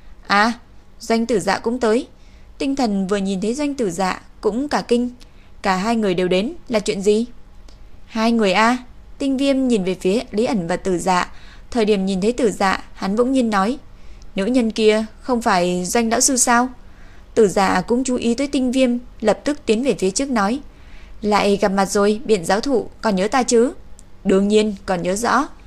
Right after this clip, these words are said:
Tinh Viêm mỉm cười nói, "Năm trước, ngươi từ chức, không ít đồng liêu đều cảm thấy đáng tiếc. Học sinh của ngươi cũng thường xuyên hỏi, 'Khi nào ngươi về phục chức?'" "Xin chào, Biện giáo thụ."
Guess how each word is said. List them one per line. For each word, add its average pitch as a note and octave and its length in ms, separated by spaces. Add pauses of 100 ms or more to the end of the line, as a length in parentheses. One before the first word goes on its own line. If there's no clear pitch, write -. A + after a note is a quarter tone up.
(400)
Tinh C#4+ 180
Viêm C#4 300
mỉm G3+ 180
cười F#3+ 160
nói, F3+ 340 (520)
"Năm G3+ 220
trước, C4+ 300 (180)
ngươi A3+ 140
từ F#3+ 180
chức, C4+ 260 (280)
không A3+ 180
ít C#4+ 200
đồng G3 180
liêu G#3+ 200
đều F#3 120
cảm F3+ 200
thấy G3 140
đáng G#3+ 200
tiếc. E4 220 (380)
Học G#3 200
sinh A#3+ 220
của G#3 100
ngươi A3+ 280
cũng A3+ 180
thường A3 200
xuyên A#3 200
hỏi, G3 280 (520)
'Khi A#3+ 180
nào F3+ 340
ngươi G#3 180
về G3+ 160
phục F3+ 220
chức?'" D4+ 160 (580)
"Xin C4 220
chào, G3 380
Biện E3+ 220
giáo G3+ 140
thụ." G#3+ 320